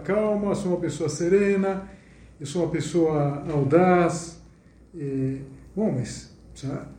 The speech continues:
continuar a fazer. Não pode parar. Tem um exemplo da história das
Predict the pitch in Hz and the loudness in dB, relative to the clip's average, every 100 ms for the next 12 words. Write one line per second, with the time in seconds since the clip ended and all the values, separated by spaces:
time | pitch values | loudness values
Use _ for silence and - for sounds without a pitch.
0 | - - 175 160 160 131 220 - 185 127 | -20 -8 -2 0 2 4 2 2 0 0
1 | 120 - - - - - - - - - | -2 -4 -14 -20 -20 -20 -20 -20 -20 -20
2 | - - 107 170 214 180 127 113 - - | -20 -12 -6 -2 -2 -2 -4 -4 -10 -18
3 | - - _ - - - - 190 165 151 | -20 -20 _ -20 -20 -18 -6 0 2 2
4 | 156 135 127 - 175 156 113 - - - | 0 0 0 0 -2 -2 -2 -8 -16 -20
5 | - - - - - - - - - - | -20 -20 -20 -20 -20 -20 -20 -20 -20 -20
6 | - - - 123 123 120 117 - - | -20 -20 -10 -6 -4 -4 -4 -6 -14